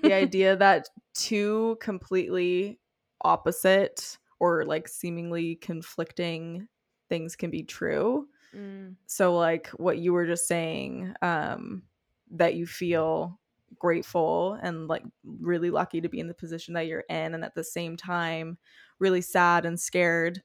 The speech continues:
Speaker 1: like, those can both be true.
Speaker 2: Mm-hmm.
Speaker 1: And I think that's a really, <sighs> it's a tricky thing when you don't want to feel something. Um,
Speaker 2: Mm-hmm.
Speaker 1: that's where a lot of just, like,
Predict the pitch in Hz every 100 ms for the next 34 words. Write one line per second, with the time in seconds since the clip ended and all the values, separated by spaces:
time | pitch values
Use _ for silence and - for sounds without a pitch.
0 | _ _ _ _ _ _ _ - 185 208
1 | 208 262 226 196 196 - 185 - 180 175
2 | 208 269 269 _ 202 185 185 202 - 196
3 | 190 180 180 185 185 185 233 294 294 247
4 | 208 196 202 196 196 - - - - -
5 | - 220 226 226 - 208 302 320 311 -
6 | 180 170 175 175 185 - _ _ _ _
7 | _ - 185 185 180 175 180 - _ _
8 | - 180 185 170 190 - 190 185 190 185
9 | 175 - 165 - 165 156 160 - 202 214
10 | 233 240 247 254 262 - _ _ _ _
11 | _ - 175 175 165 - 180 175 175 170
12 | 185 185 - 233 240 208 180 165 165 170
13 | 165 175 - - _ _ - 170 - 156